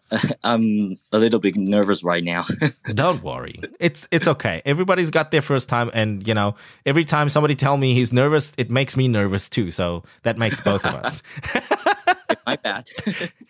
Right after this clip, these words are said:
Speaker 2: Yeah, it's my show, but I still get nervous every day, every time I do this.
Speaker 1: Okay.
Speaker 2: Yeah. So, uh, Sean,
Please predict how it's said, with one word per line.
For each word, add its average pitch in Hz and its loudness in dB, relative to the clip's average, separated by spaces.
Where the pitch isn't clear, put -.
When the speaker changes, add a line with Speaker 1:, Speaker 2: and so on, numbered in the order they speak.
Speaker 2:
Yeah, 190 2
it's 175 -2
my 196 2
show, 196 4
but 139 2
I 139 4
still 165 0
get 147 0
nervous 139 2
every 110 -2
day, 82 -4
every 131 2
time 131 0
I 120 2
do 101 -2
this. - -12
Speaker 1:
Okay. - -20
Speaker 2:
Yeah. - -8
So, 123 0
uh, 127 2
Sean, 127 0